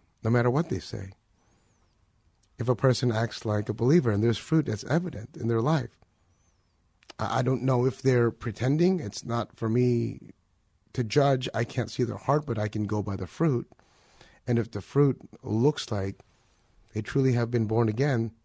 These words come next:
well, then I treat them as somebody who has truly been born again. Could I be fooled? Sure, we can be fooled. That's why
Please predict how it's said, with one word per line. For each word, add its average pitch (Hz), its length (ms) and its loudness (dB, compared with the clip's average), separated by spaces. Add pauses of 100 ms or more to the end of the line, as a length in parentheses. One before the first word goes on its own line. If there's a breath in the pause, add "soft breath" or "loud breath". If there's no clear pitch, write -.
(480)
well, 127 100 0
then 117 120 0
I 90 100 -4
treat 98 280 -8
them 92 180 -10 (120)
as 98 260 -6
somebody 98 400 -8
who 104 80 -6
has 101 160 -6
truly 92 260 -8
been 110 180 -4
born 123 200 -2
again. 131 380 -2 (880)
Could 131 160 2
I 127 60 2
be 120 120 2
fooled? 160 460 0
Sure, 170 240 0
we 120 140 0
can 127 240 -4
be 101 80 -4
fooled. 117 500 -8 (1800)
That's 147 280 2
why 113 280 2